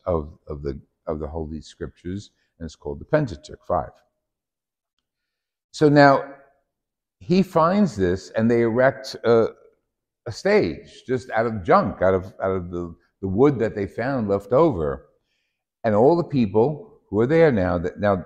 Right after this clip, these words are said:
don't forget, they're at the temple. The temple's gone, it's destroyed, but they're at the temple. They're at the seat of the, of God's word. All the, the beauty of the temple had been taken away and destroyed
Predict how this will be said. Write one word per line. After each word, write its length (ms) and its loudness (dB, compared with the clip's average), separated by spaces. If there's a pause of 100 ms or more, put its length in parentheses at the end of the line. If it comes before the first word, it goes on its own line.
(160)
don't 180 -4
forget, 340 0 (340)
they're 260 -2
at 240 4 (140)
the 80 -4
temple. 720 -6 (160)
The 60 -16
temple's 360 -4
gone, 440 0
it's 140 -18
destroyed, 520 0 (320)
but 140 -6
they're 260 0
at 260 0
the 80 -8
temple. 460 -4
They're 220 0
at 100 -8
the 80 -14
seat 460 -4
of 140 -6
the, 120 -12 (140)
of 160 -6
God's 340 2
word. 480 -2 (1500)
All 320 6
the, 340 2
the 480 -4
beauty 360 2
of 100 -4
the 80 -8
temple 340 -2
had 140 -2
been 320 -6 (400)
taken 300 -2
away 680 4
and 100 -14
destroyed 680 -2